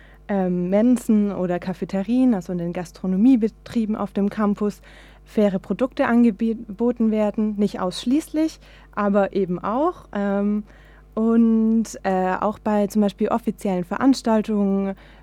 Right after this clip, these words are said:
seitens des Rektorates oder die halt so an der Uni stattfinden,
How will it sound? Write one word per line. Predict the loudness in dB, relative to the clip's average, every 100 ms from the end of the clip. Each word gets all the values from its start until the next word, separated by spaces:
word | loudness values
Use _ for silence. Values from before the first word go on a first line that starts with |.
| -20 -12
seitens | -2 -2 -2 -8
des | -8 -8
Rektorates | -8 -6 -6 -4 -2 -2 -2 -2 -2 -6
oder | -6
die | -6 -4
halt | -4 -4
so | -4
an | -4
der | -2
Uni | -2 -2
stattfinden, | -4 -8 -4 0 2 2 0